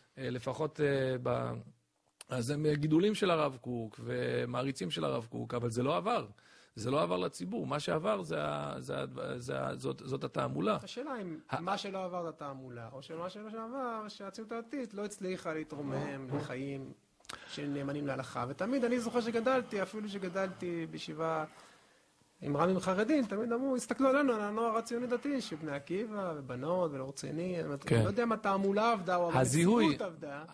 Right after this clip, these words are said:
Speaker 1: אז קודם
Speaker 2: שזה
Speaker 1: כל
Speaker 2: לא הצליח להתרומם למקום שהרב קוק כיוון לשם.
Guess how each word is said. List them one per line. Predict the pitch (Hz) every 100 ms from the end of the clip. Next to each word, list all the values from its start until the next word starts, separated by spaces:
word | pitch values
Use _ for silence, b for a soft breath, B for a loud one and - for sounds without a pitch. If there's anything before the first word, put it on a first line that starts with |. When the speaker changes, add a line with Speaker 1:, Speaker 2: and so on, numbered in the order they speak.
| 151 -
Speaker 1:
אז | 143 -
קודם | 226
Speaker 2:
שזה | 277
Speaker 1:
כל | 226 196
Speaker 2:
לא | 220 240
הצליח | 240 - 262 226
להתרומם | 214 214 233 233 190
למקום | 170 170 185 185 175
שהרב | 175 175
קוק | 190 -
כיוון | 185 185 190
לשם. | 147 127